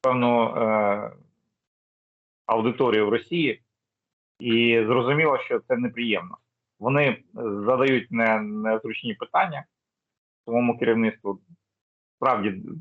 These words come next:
вони, <laughs> вони прямо задають, "Де П В О, коли нас будуть захищати, що, що відбувається?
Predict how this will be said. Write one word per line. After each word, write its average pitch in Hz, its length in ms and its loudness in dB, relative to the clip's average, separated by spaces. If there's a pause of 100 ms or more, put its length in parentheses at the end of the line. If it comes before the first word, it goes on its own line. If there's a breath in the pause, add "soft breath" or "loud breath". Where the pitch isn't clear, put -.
(180)
вони, 120 340 0
<laughs> 135 140 -4
вони 113 280 -4 (200)
прямо 117 280 0
задають, 98 300 -4
"Де - 80 0
П - 160 0
В 113 80 4
О, - 240 0 (300)
коли 123 200 0
нас 117 140 2
будуть 117 280 0
захищати, - 600 -2 (400)
що, - 200 -6
що 135 160 0
відбувається? 120 800 0